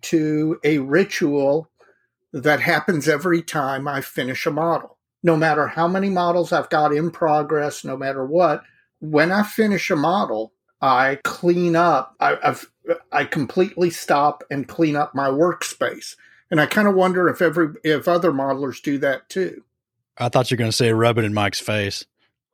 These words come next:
Speaker 1: Well, <laughs> okay. That's just, that's, that's, that's a bonus. That's a side bonus. But, uh, uh, you're, you're making great progress on the pole, so I'm, I'm, I'm not too confident in the, in the rubbing. But I do wonder if other modelers, when you,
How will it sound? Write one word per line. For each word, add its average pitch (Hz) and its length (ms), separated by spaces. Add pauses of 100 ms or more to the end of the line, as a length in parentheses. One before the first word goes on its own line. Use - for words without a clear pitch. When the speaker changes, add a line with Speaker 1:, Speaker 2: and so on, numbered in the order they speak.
(120)
Speaker 1:
Well, 220 420 (140)
<laughs> - 120
okay. 190 320 (260)
That's 208 240
just, 190 300
that's, - 480 (280)
that's, 156 480
that's 170 220
a 170 60
bonus. 131 600
That's 123 280
a 143 40
side 113 440
bonus. 117 460
But, 117 200 (100)
uh, 123 200 (480)
uh, 139 420
you're, 156 200
you're 190 100
making 196 340
great 170 320
progress 165 560
on 131 140
the 123 80
pole, 131 340
so 117 220
I'm, 127 280
I'm, 143 300
I'm 147 160
not 143 220
too 156 160
confident 127 600
in 123 140
the, 127 280
in 131 160
the 123 80
rubbing. 127 440
But 170 180 (280)
I 226 80
do 277 200
wonder 175 340
if - 120
other 151 240
modelers, 139 560
when 139 220
you, 139 240